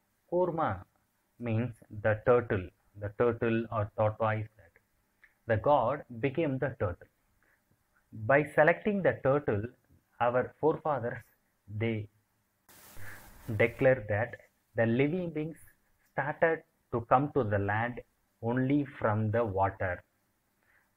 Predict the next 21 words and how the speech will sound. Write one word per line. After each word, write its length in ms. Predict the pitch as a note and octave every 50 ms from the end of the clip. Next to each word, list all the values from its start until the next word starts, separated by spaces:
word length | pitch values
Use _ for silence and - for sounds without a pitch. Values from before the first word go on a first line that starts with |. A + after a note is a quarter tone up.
| _ _ _ _ _ _ _ _ _
First, 220 | - F3+ F3 F3 -
now 160 | D3+ C#3 B2
we 180 | A#2 A#2+ A#2 A2 -
see 120 | C3+ C3+
how 400 | A#2+ G#2+ - C3 C#3 D3+ E3 D#3+ C#3+
the 100 | C3+ A#2
land, 460 | G#2 G#2 G#2+ A2 A2 A2+ B2 B2+ A2+ - _ -
the 200 | A2 G#2+ G2+ G#2 -
twenty-eight 520 | A#2 A#2+ C3 B2+ D3 C#3+ C3+ B2+ C3 -
percentage 380 | - A2 G#2 - B2+ B2 A2+ G2+
of 120 | A2+ A2 - -
the 120 | G#2 G#2 - -
current 340 | B2+ B2+ B2+ C#3+ C#3+ C#3+ - - - - _ -
land 460 | A2+ G#2 G2+ G#2 G#2+ A#2 B2 C3 B2+ - _ _ _ _ _ _ _ _ _
started 380 | - G#2 F#2+ - - F2+ F2+ - _ _ -
to 80 | A2+ G#2
evolve. 380 | F#2+ F#2+ F#2 F2 F2+ F2 E2+ - _ _ _ _ _ _ _ _ _ _ _ _ _ _ _ _ _ _ _ _ _ - - - - -
As 180 | C3+ C#3 C3+ D3
we 120 | D3 C#3
saw 280 | C#3+ - D3+ D3+ C#3+ -
already, 500 | G#2+ G#2+ G#2+ A2 G#2 F#2 G#2+ C3+ F3